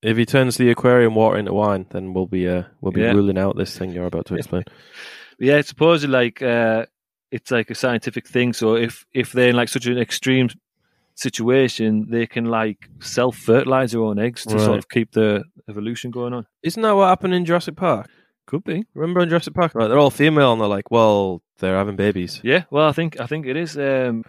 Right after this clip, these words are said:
Speaker 2: basically, it's like, it's like in-, well, it's like incest, really. So they're saying, you know, like, if humans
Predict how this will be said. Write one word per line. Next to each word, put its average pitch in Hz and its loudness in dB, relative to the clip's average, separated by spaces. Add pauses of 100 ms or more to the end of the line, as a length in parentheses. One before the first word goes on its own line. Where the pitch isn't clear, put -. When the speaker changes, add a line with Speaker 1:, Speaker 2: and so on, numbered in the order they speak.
Speaker 2:
basically, 143 2
it's 117 -6
like, 127 0 (220)
it's - -14
like 117 -6
in-, 127 -8
well, 107 -10
it's - -18
like 107 -12 (220)
incest, 117 -4
really. 110 0
So 110 -2
they're 107 0
saying, 123 0
you 123 0
know, 127 4
like, 117 0
if - -14
humans 117 2